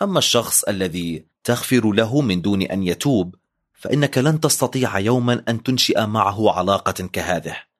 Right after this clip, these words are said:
لذا فإن الغفران هو شيء ذو بعد واحد فقط، ولكن حيث توجد توبة وتغيير وقيمة، يمكنك أن تعيد ذلك الشخص إلى حياتك.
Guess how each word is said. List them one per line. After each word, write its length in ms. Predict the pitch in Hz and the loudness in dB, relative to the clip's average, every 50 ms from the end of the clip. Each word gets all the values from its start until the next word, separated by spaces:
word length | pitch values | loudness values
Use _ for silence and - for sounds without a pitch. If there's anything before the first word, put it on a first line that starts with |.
| _ _ _ _ _ _ _ _ _ _ _ _ _ _ - - - - - | _ _ _ _ _ _ _ _ _ _ _ _ _ _ -20 -20 -10 -2 0
لذا 220 | 131 127 117 123 | 2 2 2 2
فإن 300 | 110 - 135 - 147 139 | 2 2 0 2 2 2
الغفران 680 | 131 117 107 110 107 - - 107 113 127 151 170 160 117 | 2 2 2 2 0 0 0 2 2 4 2 2 0 -2
هو 260 | 95 87 76 76 87 | -4 -6 -4 -2 0
شيء 400 | 90 - 135 143 151 - - 143 | 0 0 0 0 0 0 0 0
ذو 340 | 135 120 107 120 120 120 113 | -2 0 0 2 2 2 2
بعد 420 | 110 143 156 160 151 143 127 - 139 131 | 2 2 2 2 0 0 0 -2 -2 -2
واحد 560 | 107 85 92 107 127 135 - - - 127 117 127 | -2 0 0 0 0 0 0 0 0 0 0 0
فقط، 560 | 120 113 - - 117 - - - - _ _ _ _ _ _ _ _ _ _ _ _ _ - | -2 -2 -2 -2 -2 -2 -4 -10 -10 _ _ _ _ _ _ _ _ _ _ _ _ _ -4
ولكن 520 | 98 104 123 143 139 - - 92 76 71 - _ _ _ _ _ _ _ _ - - | 0 2 2 2 2 0 -4 -10 -12 -14 -16 _ _ _ _ _ _ _ _ -20 -16
حيث 360 | - - - 202 220 208 - 196 | -6 -2 0 0 2 2 2 0
توجد 520 | 170 170 190 185 147 151 143 135 143 127 | 0 2 2 2 2 2 2 2 0 0
توبة 420 | 135 - 131 139 147 139 151 170 | 0 2 2 2 2 2 2 0
وتغيير 720 | 170 143 113 98 - - 107 95 95 101 120 120 107 95 87 | 0 2 0 0 0 -2 -2 -2 -2 0 0 0 0 0 0
وقيمة، 560 | 85 87 85 - - 123 104 92 92 95 104 - _ _ _ _ _ _ _ _ _ - - - - - | -2 -2 -2 -2 -4 -6 -4 -2 -4 -4 -6 -8 _ _ _ _ _ _ _ _ _ -20 -20 -8 -2 0
يمكنك 500 | 143 147 143 - - 233 220 196 - 175 | 0 0 0 2 2 2 2 2 2 2
أن 380 | 165 156 160 - 147 156 147 | 0 0 0 0 0 -2 0
تعيد 400 | - 131 127 127 180 214 196 156 | 0 0 0 2 2 2 2 2
ذلك 400 | 156 135 143 156 156 151 143 - | 2 4 4 2 2 2 0 0
الشخص 540 | 151 139 - - 139 131 127 - - - - - | 0 0 0 2 0 0 0 -2 -4 -6 -2 0
إلى 180 | 120 117 95 92 | 0 2 2 2
حياتك. 800 | 87 - - 92 82 73 69 - - 62 - _ - - - _ | 0 0 0 -2 -2 -2 -4 -6 -10 -14 -16 _ -18 -20 -20 _